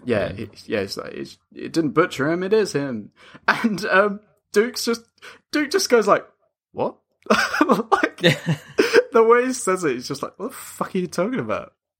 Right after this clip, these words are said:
Speaker 1: It's not
Speaker 2: <laughs>
Speaker 1: Willis, it's a monster, fucking idiot."
Speaker 2: He's got, like, a, he's got ob-, uh, object, issues with object permanence as well.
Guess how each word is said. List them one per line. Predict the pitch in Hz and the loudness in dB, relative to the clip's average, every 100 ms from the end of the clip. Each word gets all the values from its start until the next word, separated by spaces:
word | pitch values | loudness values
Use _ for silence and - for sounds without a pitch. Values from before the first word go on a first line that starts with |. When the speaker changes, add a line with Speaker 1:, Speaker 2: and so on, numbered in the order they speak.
| _ _ | _ _
Speaker 1:
It's | 156 127 | -10 2
not | 175 - | 2 4
Speaker 2:
<laughs> | 165 | 2
Speaker 1:
Willis, | 117 196 233 - - _ | 4 2 0 -14 -20 _
it's | - | -4
a | 208 | 0
monster, | 220 262 - - 110 - _ | 2 2 -2 -6 -6 -6 _
fucking | - 131 139 | -2 -2 -2
idiot." | 123 127 180 - _ _ _ _ - 190 - | -4 -4 -6 -10 _ _ _ _ -14 -14 -10
Speaker 2:
He's | 143 143 | -2 4
got, | 139 | 6
like, | 135 113 | 6 6
a, | 113 101 101 | 6 6 4
he's | 127 | 0
got | 123 98 | 2 2
ob-, | 101 - - - - - | 2 -6 -18 -16 -16 -6
uh, | 95 92 92 | 0 0 2
object, | 98 95 92 - - | 0 2 0 0 0
issues | 117 - 110 | 2 4 4
with | 101 - | 2 0
object | 90 - - | -2 -2 0
permanence | 92 90 92 - 90 | 2 2 0 -2 -2
as | 90 | 0
well. | 90 92 | 2 0